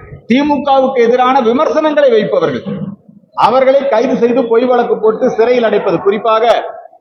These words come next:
ஏர்போர்ட் மூர்த்தி அவர்கள், பாரதிய ஜனதா கட்சியினுடைய சிறுபான்மை பிரிவு திரு வேலூர் இப்ராஹிம் அவர்கள்,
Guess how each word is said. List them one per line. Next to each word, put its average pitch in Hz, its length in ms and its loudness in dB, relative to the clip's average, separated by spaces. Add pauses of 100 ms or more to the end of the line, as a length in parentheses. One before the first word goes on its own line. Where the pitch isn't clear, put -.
(380)
ஏர்போர்ட் 220 440 0
மூர்த்தி 220 300 0
அவர்கள், 143 260 -2 (1120)
பாரதிய 233 340 2
ஜனதா 226 220 0
கட்சியினுடைய 214 540 0 (720)
சிறுபான்மை 233 500 2
பிரிவு 214 280 2 (1160)
திரு 214 200 6 (340)
வேலூர் 226 320 2
இப்ராஹிம் 233 440 2
அவர்கள், 175 260 0